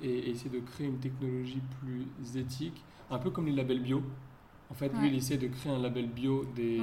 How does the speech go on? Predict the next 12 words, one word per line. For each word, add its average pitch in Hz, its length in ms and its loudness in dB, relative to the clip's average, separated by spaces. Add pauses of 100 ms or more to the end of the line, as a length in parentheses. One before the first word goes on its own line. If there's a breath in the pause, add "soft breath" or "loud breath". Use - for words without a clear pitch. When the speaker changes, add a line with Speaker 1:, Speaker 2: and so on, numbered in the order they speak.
(340)
Speaker 2:
Ok. 110 60 -8 (540 loud breath)
Speaker 1:
des 113 100 -2
produits 127 300 -6
technologiques. 127 640 -2 (2750)
Speaker 2:
Quelle 226 200 -8
est 247 140 -4
ta 180 280 -6 (100)
vision 202 360 -4 (160)
de 180 300 -6
la 165 60 -6
Speaker 1:
Hein ? 151 100 -4
Speaker 2:
réussite ? 196 380 -8